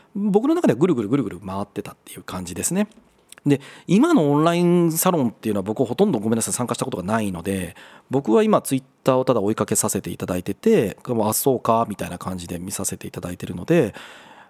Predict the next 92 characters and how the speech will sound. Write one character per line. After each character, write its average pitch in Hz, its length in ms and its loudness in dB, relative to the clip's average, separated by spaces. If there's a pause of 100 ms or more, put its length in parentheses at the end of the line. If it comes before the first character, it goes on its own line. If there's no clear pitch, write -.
(100)
え 123 80 0
っ 120 60 0
と、 117 560 2
ま 175 100 2
あ、 156 40 2
自 139 120 0
分 262 160 6
な 339 60 6
り 330 80 4
の 330 60 6
勉 294 180 4
強 311 120 4
は 254 200 4
も 190 180 2
ち 208 80 2
ろ 143 80 4
ん 107 60 -2
や 110 120 2
る 117 120 0
つ - 160 -2
も 117 100 2
り 110 60 -2
で 113 100 0
す - 140 -6
し、 92 340 -4
未 127 160 0
だ 127 80 2
に 123 80 0
僕 117 180 -2
も 123 60 2
ハ 131 160 0
ン 131 60 0
ズ 127 100 0
オ 123 60 2
ン 107 40 0
の 95 60 -2
セ - 140 -2
ミ 98 100 -2
ナ 98 60 -2
ー 92 40 -6
と - 60 -14
か - 80 -10
行 87 100 -12
っ - 80 -20
た 127 80 2
り 90 120 -6
ね、 196 140 -2 (200)
今 165 180 2
で 107 120 0
オ 147 120 0
ン 165 60 0
ラ 170 80 4
イ 135 40 0
ン - 20 0
に - 20 0
な 104 60 -2
っ - 20 -8
た - 60 -6
か 87 60 -6
ら - 20 -12
便 131 160 2
利 87 80 -4
だ 87 80 -6
よ 92 80 -8
ね。 131 160 -4 (560)
な 131 80 2
の 110 100 0
で、 104 140 2
こ 104 200 0
う、 104 60 -2
新 113 160 0
し - 140 -4
い - 20 4
エ 101 60 4
イ - 20 -6
チ - 80 -6
テ - 20 -2
ィ - 20 -2
ー - 20 -2
エ - 20 -2
ム - 0 -
エ - 40 -2
ル 90 40 -6
の - 0 -
実 - 240 0
装 95 140 -6
と 107 100 -2
か、 127 320 0
じ - 100 -6
ゃ、 101 140 -2
あ - 80 -12
の、 98 140 -4